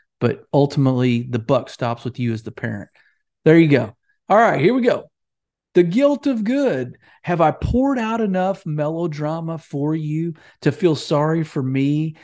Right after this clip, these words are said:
that I feel a little guilty that my kids had it so good? I think I have. I think I've laid it on pretty thick. And maybe if you're honest, you've done the same thing. And your kids had everything they needed.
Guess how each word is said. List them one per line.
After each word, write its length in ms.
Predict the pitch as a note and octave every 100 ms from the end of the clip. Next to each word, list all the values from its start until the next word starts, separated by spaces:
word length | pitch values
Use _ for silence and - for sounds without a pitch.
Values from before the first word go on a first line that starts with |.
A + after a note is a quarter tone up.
| _
that 200 | C3+ - -
I 180 | -
feel 280 | D#3 G3 D#3+
a 20 |
little 360 | C3 C3 C3+ D3+
guilty 480 | C3+ C3 C3+ D#3 C#3+
that 140 | C#3+
my 120 | C3
kids 360 | B2+ - C#3+ C#3+
had 180 | C3+ C3+
it 120 | C3+
so 200 | - C3+
good? 400 | B2+ B2+ C3 C#3 - -
I 100 | -
think 360 | - F#3+ A3+ A#3
I 60 | D#3+
have. 380 | C3+ B2 B2
I 340 | - _ _ -
think 180 | G3+ G3
I've 160 | D3
laid 220 | D3 E3
it 60 | D#3+
on 180 | D#3 C#3+
pretty 280 | - D#3 B2+
thick. 420 | - B2 A#2+ - _ _ _ -
And 520 | D3 C#3+ C#3 C3+ G2+
maybe 540 | C#3+ D3 C4 B3+ F#3+
if 120 | D#3+
you're 180 | D#3 C3+
honest, 540 | C#3+ G#3+ D#3+ C#3 - E3
you've 220 | F#3+ F3+
done 200 | F3+ E3
the 100 | D3+
same 300 | - D3 C#3+
thing. 400 | - A3 C#3+ B2+ _ _ _ _
And 640 | D#3+ D3 C#3+ C#3 C3+ C3+ B2 _ _
your 180 | - G3
kids 560 | G#3 F3+ D3 C#3+ D3+ - _ _
had 300 | - C3+ C3
everything 500 | B2+ B2 A#2+ B2 B2
they 140 | A#2 A#2
needed. 460 | A#2 A#2+ C3 D#3+